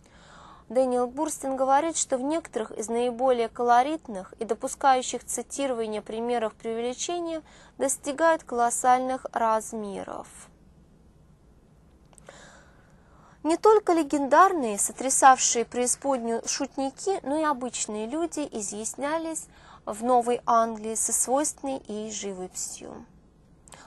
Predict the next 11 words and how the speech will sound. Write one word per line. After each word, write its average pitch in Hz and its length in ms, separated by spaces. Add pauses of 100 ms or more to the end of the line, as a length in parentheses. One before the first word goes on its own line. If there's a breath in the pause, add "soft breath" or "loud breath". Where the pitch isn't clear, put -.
Общепринятые, 262 960
заботливо 214 600
создаваемые 208 880
американизмы 311 880 (280 soft breath)
все 381 320
же, 370 180 (220)
считает 285 600
Дэниел 247 440
Бурстин, 226 580
обладали 220 540
конкретностью, 294 1080